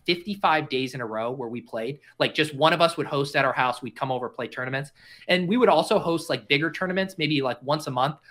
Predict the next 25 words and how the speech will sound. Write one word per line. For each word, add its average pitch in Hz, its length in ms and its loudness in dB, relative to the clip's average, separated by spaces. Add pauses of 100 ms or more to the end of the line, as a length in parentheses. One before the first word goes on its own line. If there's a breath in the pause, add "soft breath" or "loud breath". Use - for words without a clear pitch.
Like, 131 160 -2
one 151 140 4
of 143 80 0
us 139 160 -2
would 135 40 -10
be 131 80 2
like, 120 140 -2
"Mom 143 200 2
and 139 40 -2
Dad, 139 260 4
can 135 120 -12
we 139 80 0
get 147 400 2
thirty 139 220 0
people 139 260 -4
in 131 60 -2
the 123 80 -6
garage 127 380 2
for 131 140 -4
a 117 40 -4
poker 127 260 -6
tournament?" 143 400 -2 (360 soft breath)
And 156 360 0
my 147 240 4
routine 196 720 -2